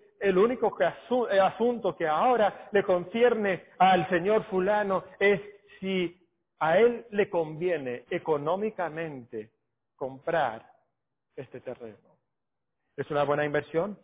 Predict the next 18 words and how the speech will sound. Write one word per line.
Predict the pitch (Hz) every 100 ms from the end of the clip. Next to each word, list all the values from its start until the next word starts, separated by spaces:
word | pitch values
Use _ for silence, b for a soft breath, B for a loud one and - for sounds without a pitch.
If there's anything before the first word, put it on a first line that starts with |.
| _
o | - 151
no | 135
es | 139
una | 156 147
buena | 139 151
inversión? | 151 156 - 240 - _ _ _ _ _ _ _ _ -
En | 165
su | -
mente | 143 160 165 147
él |
recuerda | 156 156 160 180 156 135
cuál | 147 165
es | 156
el | 156
terreno | 147 135 165 160
de | 143 139 185
Elimelech | 147 139 131 135 190 -
y, | 151